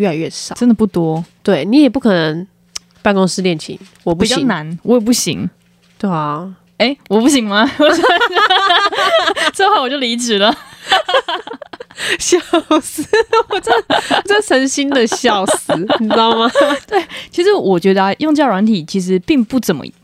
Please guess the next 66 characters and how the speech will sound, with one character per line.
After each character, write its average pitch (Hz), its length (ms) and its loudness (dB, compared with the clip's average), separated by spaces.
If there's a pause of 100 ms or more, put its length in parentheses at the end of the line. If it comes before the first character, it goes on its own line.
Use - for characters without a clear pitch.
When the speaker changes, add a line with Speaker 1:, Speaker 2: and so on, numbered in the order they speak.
(120)
Speaker 2:
不 233 100 4
会 330 120 4
就 285 120 0
是 285 200 2
说， 233 340 2
诶， 208 100 2
有 185 140 4
一 196 40 4
些 285 140 2
人 190 160 2
就 202 100 -2
是 214 60 -2
一 - 60 -2
开 214 160 -4
始 196 100 -6
很 165 180 -10
排 170 240 -6
斥， - 240 -6 (140)
Speaker 1:
嗯。 196 160 2
Speaker 2:
其 180 80 2
实 392 60 6
我 269 100 4
觉 180 80 -2
得 180 60 0
并 240 200 4 (180)
不 262 140 2
怎 208 180 -2
么 - 60 -10
样， 170 160 -6
因 247 100 -2
为 294 120 -2 (220)
你 185 60 -6
想 214 120 0
想 202 60 -2
看， 185 180 0
你 165 80 -8
在 180 320 -4
学 175 140 -6
校 190 120 -2
认 185 180 -2
识 180 240 -6
人， - 160 -8 (260)
你 190 260 0
随 - 180 0
便 214 240 2
你 185 80 0
可 180 140 -2
能 170 140 -2
别 175 180 -2
班 185 120 -2
的 185 100 -2
人， 175 180 -8
你 208 80 2
一 226 40 0
开 359 280 0
始 - 120 -8
也 165 120 -2
是 185 160 -6
用 226 200 4
交 220 140 0
友 208 60 2
软 175 160 0
体， 185 140 -2
就 180 100 -4
是， 180 140 -6
诶， 175 120 -2